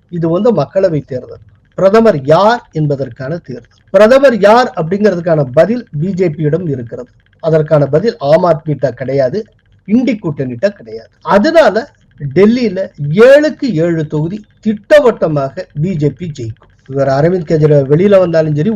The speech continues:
உள்ள போனாலும் சரி, இது எதுவும் எந்த தாக்கத்தையும் டெல்லியில களத்தில் உருவாக்காது. வேணும்னா அப்பப்ப மீடியால அடிபடலாம், ஒரு சலசலப்பு ஏற்படலாம், ஒரு தாக்கம் ஏற்பட்டது போன்ற தோற்றத்தை உருவாக்கலாம், உண்மையில தாக்கம் உருவாகி இருக்காது.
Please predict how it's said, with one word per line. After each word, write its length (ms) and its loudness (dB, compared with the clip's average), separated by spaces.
உள்ள 200 0
போனாலும் 420 0
சரி, 220 -10
இது 260 -12
எதுவும் 500 -4
எந்த 380 0
தாக்கத்தையும் 760 0
டெல்லியில 420 -2
களத்தில் 500 0
உருவாக்காது. 580 -8
வேணும்னா 400 4
அப்பப்ப 400 0
மீடியால 500 2
அடிபடலாம், 480 -4
ஒரு 120 -8
சலசலப்பு 600 -4
ஏற்படலாம், 560 -10
ஒரு 180 -4
தாக்கம் 460 0
ஏற்பட்டது 560 -4
போன்ற 240 -6
தோற்றத்தை 520 2
உருவாக்கலாம், 600 -2
உண்மையில 400 -2
தாக்கம் 500 0
உருவாகி 400 2
இருக்காது. 380 -10